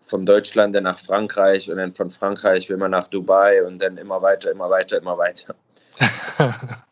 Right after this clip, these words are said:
Speaker 1: So ist das im Prinzip, äh, passiert. Also es war mehr so natürlich. Und da, ähm,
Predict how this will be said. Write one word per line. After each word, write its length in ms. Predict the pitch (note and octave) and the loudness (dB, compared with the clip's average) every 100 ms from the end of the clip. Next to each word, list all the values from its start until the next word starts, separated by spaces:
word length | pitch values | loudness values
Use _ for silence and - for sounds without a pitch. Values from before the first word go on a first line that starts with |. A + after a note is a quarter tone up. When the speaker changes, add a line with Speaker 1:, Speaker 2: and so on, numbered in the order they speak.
| _ - | _ 0
Speaker 1:
So 160 | A2 | 2
ist 140 | G#2+ A2 | 2 0
das 140 | G2 | -4
im 140 | G#2 | -4
Prinzip, 360 | G2+ G2 A2+ G#2 | -4 -6 -8 0
äh, 260 | F#2 G2 F#2+ | 4 6 4
passiert. 500 | - G2+ - A#2+ F#2+ | 2 -4 0 0 2
Also 160 | F2 | 0
es 160 | F#2 F2+ | -2 -2
war 280 | F2 F2+ D#2+ | 0 0 -2
mehr 260 | - F#2 G2 | -6 -2 -2
so 180 | F#2+ F#2 | -2 -6
natürlich. 680 | F#2 F2+ - A#2 G2+ - _ _ _ _ _ _ - | -8 -4 0 2 2 -2 _ _ _ _ _ _ -10
Und 200 | F#2 F#2 | -8 2
da, 600 | F#2 F#2+ G2 C#2+ F#2 F2+ | 6 6 6 4 0 -2
ähm, 220 | F2 | -6